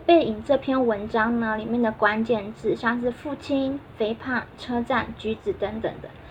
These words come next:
这些内容被很多人都恶搞到玩坏掉了，因此呢，大家都很熟悉，就不用多加说明了。或许我之后出书的时候，可以把一些人物啊、作品啊，补述得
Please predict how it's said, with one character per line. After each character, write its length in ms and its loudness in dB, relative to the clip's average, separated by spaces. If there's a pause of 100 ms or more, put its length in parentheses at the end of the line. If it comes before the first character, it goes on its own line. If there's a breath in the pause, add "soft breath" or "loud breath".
(300 loud breath)
这 160 6
些 160 8
内 220 8
容 240 2 (160)
被 100 10
很 240 -2
多 160 6
人 100 4
都 120 4
恶 260 2
搞 200 -2
到 200 4
玩 180 0
坏 280 -4
掉 200 0
了， 240 -10
因 200 2
此 180 -4
呢， 320 2 (260 loud breath)
大 160 2
家 200 4
都 100 4
很 240 -4
熟 300 -4
悉， 200 -2
就 160 4
不 140 -2
用 240 -2
多 160 -2
加 240 -4
说 260 -6
明 160 -8 (140)
了。 100 -6 (880)
或 140 6
许 180 2
我 200 4
之 180 0
后 220 2
出 240 2
书 180 0
的 140 2
时 180 -10
候， 180 0
可 200 -2
以 80 4
把 240 -4
一 60 0
些 360 2 (300 loud breath)
人 120 2
物 260 8
啊、 300 2
作 160 4
品 320 -6
啊， 160 -8
补 140 -4
述 180 -2
得 160 -2